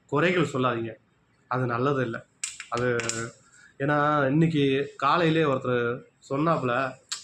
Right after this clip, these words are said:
அப்ப எனக்கு அவ்வளோ மனசு கஷ்டமாச்சு. இப்படி இவ்வளவு நாளா ஒண்ணா இது பண்ணாங்க, இன்னைக்கு வந்து இப்படி சொல்றாப்புலே அப்படின்னு நினைச்சேன். ஏன்னா, எப்படி வந்து நம்ம பழகுறோமோ, அதே போல அன்பா பழகுறோமோ, அதே போல, அ, விலகும்போது அன்பா பழகி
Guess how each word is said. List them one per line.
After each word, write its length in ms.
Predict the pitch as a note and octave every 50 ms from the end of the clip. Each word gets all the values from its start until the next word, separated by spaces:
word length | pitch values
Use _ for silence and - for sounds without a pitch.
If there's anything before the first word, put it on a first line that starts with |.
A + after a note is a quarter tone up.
| - - - - -
அப்ப 220 | - - - D3
எனக்கு 200 | C#3 C#3 B2 B2+
அவ்வளோ 500 | B2+ C3+ D3+ E3 E3+ D#3+ D3 C#3+ C3+ C3
மனசு 360 | C3+ C#3 D3+ D3 D3 C#3+ C3+
கஷ்டமாச்சு. 440 | B2+ C3 C3+ C3 B2+ B2 A#2 A#2 - - _ _ _ - - _ _ -
இப்படி 460 | G3+ G#3+ G#3 G#3+ G3 G#3 G#3 G3+ G3 - - _ _ _ _ _ _ _ _ _ _ _ _ _ _ _ -
இவ்வளவு 300 | C#3+ D3+ F#3 G#3 G#3+ G3+
நாளா 200 | G3+ G3+ G3+ F#3
ஒண்ணா 220 | F3+ F3+ F3 F3
இது 300 | F3 F3 E3+ E3 D#3 D3+ D3
பண்ணாங்க, 460 | D#3 D3 D3 C#3+ C3+ C3+ C3 C3+ C#3+
இன்னைக்கு 260 | C#3 C#3 C#3+ C#3+ C#3+ C#3
வந்து 160 | C#3 C#3 C#3+
இப்படி 220 | C3+ C3 C3+ C3
சொல்றாப்புலே 400 | C3 B2 C3 B2+ B2 A#2+ A#2+ A#2+
அப்படின்னு 220 | A#2 A2+ A#2 A#2 A2+
நினைச்சேன். 220 | A2 A#2 - - _ _ _ - - - - - _ - - _ _ _ _ _ _ -
ஏன்னா, 500 | E3 F3+ F#3 F3 E3+ F3 F3 E3+ C#3+ - - - -
எப்படி 420 | D3 D3 E3 E3+ E3+ - A#3 A3+ F#3+
வந்து 140 | F3 F#3+
நம்ம 180 | F#3+ E3+ C3+ - -
பழகுறோமோ, 500 | C#3 D3+ E3+ E3+ E3 D3 B2+ A#2+ B2 D3+ F3 F3 - - _ _ _ - _ _ -
அதே 120 | D3+ F3
போல 240 | F3 F#3 C#3 C#3 D#3
அன்பா 260 | F3 F#3+ F#3+ F#3+ G3 G3
பழகுறோமோ, 420 | E3 D#3+ D3 C3+ C3 C3+ E3 F#3+ F#3+
அதே 140 | C#3+ D3 E3
போல, 120 | E3+ E3+ C#3+
அ, 320 | C#3+ D3 C#3+ C#3 C#3+ - _ -
விலகும்போது 400 | C#3+ E3 F#3 G3 F#3+ F#3 G#3+ A3 F#3+
அன்பா 300 | E3+ F3 F3 F#3+ F#3+ F#3
பழகி 260 | D3 C#3+ D#3+ E3